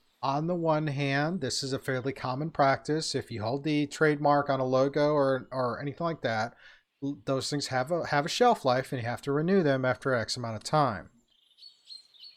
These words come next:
Now we'll get into the con-, to the, to the conspiracy theory part, and that's the fact that we're probably gonna see another Fable game at the,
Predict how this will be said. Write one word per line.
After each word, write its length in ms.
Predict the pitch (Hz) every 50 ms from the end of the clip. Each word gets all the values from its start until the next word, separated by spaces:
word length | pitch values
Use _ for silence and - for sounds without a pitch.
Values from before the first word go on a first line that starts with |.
| - _ -
Now 120 | 156 165 165
we'll 80 | 160 147
get 140 | 139 143 143
into 140 | 135 123
the 60 | 123 113
con-, 280 | - 143 139 135 - _ _ -
to 140 | - 151 143
the, 200 | 117 120 123 117
to 180 | - - -
the 80 | 135 127
conspiracy 580 | - - 127 - - 165 160 156 143 - 143 120
theory 240 | - 131 123 120
part, 280 | 110 - 127 123 123 123
and 80 | 120 135
that's 200 | 139 139 - -
the 60 | -
fact 220 | - 135 127 -
that 80 | - 135
we're 120 | 139 131
probably 220 | - - 139 131 123
gonna 100 | 120 113
see 140 | - 135
another 240 | 135 123 120 120 117
Fable 320 | - - 156 165 143 139 131
game 260 | 127 127 123 120 117
at 120 | 113 104
the, 180 | 101 113 110